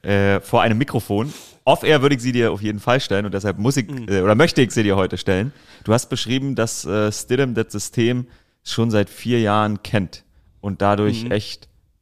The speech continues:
Speaker 1: sehr used to it ist. Und es ist ein komplett neues Regime gewesen, Adams, super viele,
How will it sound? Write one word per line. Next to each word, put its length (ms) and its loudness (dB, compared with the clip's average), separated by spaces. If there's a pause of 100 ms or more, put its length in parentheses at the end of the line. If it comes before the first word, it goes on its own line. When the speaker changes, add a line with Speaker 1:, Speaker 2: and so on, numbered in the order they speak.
Speaker 1:
sehr 240 4
used 360 -2
to 140 -2
it 100 -6
ist. 300 -12
Und 260 -8 (400)
es 120 -8
ist 100 -8
ein 80 -6
komplett 380 0
neues 280 0
Regime 420 0
gewesen, 640 -2 (140)
Adams, 800 -4
super 460 -6
viele, 540 -2